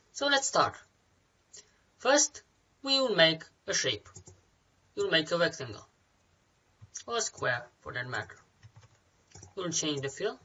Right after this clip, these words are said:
and go to Effect, three D, Extrude and Bevel. Here you can see a couple of options, but first we'll click More Options, so we can see everything that is available.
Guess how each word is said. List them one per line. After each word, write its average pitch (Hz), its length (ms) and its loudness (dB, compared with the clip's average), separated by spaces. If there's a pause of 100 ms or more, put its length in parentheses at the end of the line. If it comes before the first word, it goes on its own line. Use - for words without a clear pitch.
(840)
and 262 140 -2
go 262 140 10
to 220 140 2
Effect, 196 540 2 (680)
three 247 180 -4
D, 190 300 -2 (680)
Extrude 202 640 2
and 170 160 0
Bevel. 127 340 -4 (1800)
Here 311 180 4
you 302 100 4
can 214 140 4
see - 160 2
a 196 80 4
couple 165 320 0
of 120 100 -2
options, 214 560 -6 (360)
but 202 200 4
first 190 320 4
we'll 165 220 -4 (140)
click - 320 -8
More 160 180 0
Options, - 480 -2 (400)
so - 300 0
we 180 80 -2
can 170 160 0
see 151 180 -2 (180)
everything 196 580 4
that 160 180 -4
is 147 100 -6
available. 135 420 -4